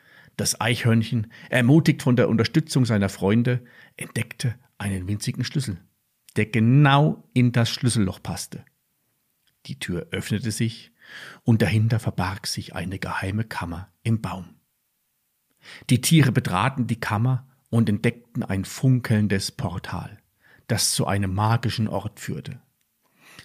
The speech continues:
Frohmund lächelte und sagte: „Das ist die Tür zu einem besonderen Teil des Wunderwaldes. Lasst uns hindurchgehen und die nächsten Abenteuer erleben.“ Gemeinsam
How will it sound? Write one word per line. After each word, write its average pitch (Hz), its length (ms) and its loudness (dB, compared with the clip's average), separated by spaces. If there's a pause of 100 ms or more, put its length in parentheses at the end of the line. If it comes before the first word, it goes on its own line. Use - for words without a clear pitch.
Frohmund 127 560 4
lächelte 113 460 2
und 107 220 -2
sagte: 101 480 -2 (760)
„Das 160 300 2
ist - 340 -2
die 110 120 -2
Tür 120 360 4 (140)
zu - 200 -2
einem 104 280 2
besonderen 123 600 2
Teil 98 300 -2
des 117 220 -6
Wunderwaldes. 95 760 0 (460)
Lasst - 360 0
uns 147 120 0
hindurchgehen 120 840 2 (240)
und 113 180 2
die 104 80 2
nächsten 113 540 2
Abenteuer 107 600 0
erleben.“ 101 520 -4 (960)
Gemeinsam 95 720 -6